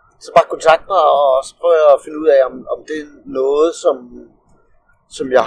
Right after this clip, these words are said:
har lyst og evner til at arbejde med lige nu. Øh,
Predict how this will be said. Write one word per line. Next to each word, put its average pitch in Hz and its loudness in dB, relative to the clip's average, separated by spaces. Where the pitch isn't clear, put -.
har 113 6
lyst 156 -4
og - 4
evner 143 -2
til - -8
at 127 2
arbejde 131 -2
med 131 -4
lige 131 -14
nu. 120 -8
Øh, 127 -4